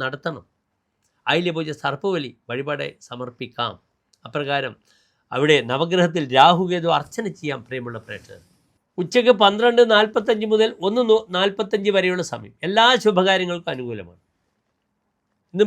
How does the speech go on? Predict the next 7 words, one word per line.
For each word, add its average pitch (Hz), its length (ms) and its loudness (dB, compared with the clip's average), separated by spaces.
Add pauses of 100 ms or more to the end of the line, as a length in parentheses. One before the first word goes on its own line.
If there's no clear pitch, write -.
(100)
ഭൂമിപരമായ 220 520 4 (100)
വിഷയങ്ങൾക്കൊക്കെ 202 640 -6
വളരെ 185 280 -6
നല്ലതാണ്, 139 360 -10 (500)
പുതിയ 175 260 0
ആരംഭത്തിനൊക്കെ 180 720 -2
നല്ലതാണ്. 131 360 -8